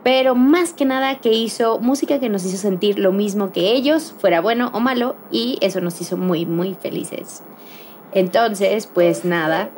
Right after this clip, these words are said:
eh, yo soy Lors, comediante a medio tiempo y experta en hacer comentarios fuera de lugar.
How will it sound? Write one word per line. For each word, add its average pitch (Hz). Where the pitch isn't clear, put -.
eh, 170
yo 160
soy 180
Lors, 247
comediante 196
a -
medio 208
tiempo 254
y 330
experta 285
en 262
hacer 240
comentarios 220
fuera 226
de 220
lugar. 233